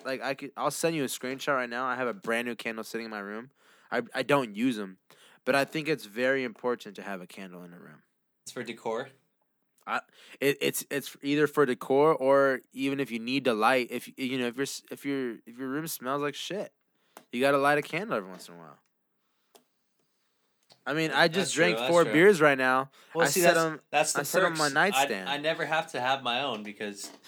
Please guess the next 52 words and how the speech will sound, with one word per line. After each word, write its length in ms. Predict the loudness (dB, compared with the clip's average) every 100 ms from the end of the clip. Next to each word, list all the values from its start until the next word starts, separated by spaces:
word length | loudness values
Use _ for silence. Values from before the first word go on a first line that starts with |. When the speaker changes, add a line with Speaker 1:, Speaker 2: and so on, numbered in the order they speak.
| -20 -20 -20 -4
Speaker 1:
<laughs> 20 | -4 0 -2 2 0 0 -4 -6 -8 -16 -12
Speaker 2:
you 80 | -10
know, 180 | -8 -10 -16 -18 -6
they're 100 | -4
always 200 | -2 -2
Speaker 1:
You 80 | 0
Speaker 2:
here. 60 |
Speaker 1:
know, 220 | 2 2 -2 _ _
I'm 160 | -4 0
about 240 | 4 4 4
to 80 |
move 280 | -2 -2 0
into, 220 | -2 -4 -8 -8
I'm 140 | -4 0
about 220 | 4 4
to 80 | 2
move 280 | -4 -2 -2
in 120 | -2
with 100 | 0
baby 220 | 0 0
mama. 460 | 0 0 2 0 -6 -14 -6
Hopefully, 360 | -2 0 0 -4
she 200 | -2 -2
takes 240 | 0 0
care 160 | 0 2
of 60 |
all 100 | 2
the 80 | 0
candle 380 | -2 -4 -2 -4
scents, 360 | -4 -6 -8 -8
and 120 | -4
I 40 | 0 2
don't, 80 | 2
I 80 | 2
don't, 100 | 4
I 120 | 6 6
don't 80 | 6
have 100 | 4
to 60 |
deal 160 | -2 -2
with 120 | -2
that 140 | -6 -6
shit. 180 | 0 4
Speaker 2:
It, 100 | 4
it 80 | 6
sounds 260 | 6 6
like 160 | 4 2
that 180 | 2 0
you 120 | 0
want 240 | 4 4
that 160 | 4 -2
role. 260 | -2 -6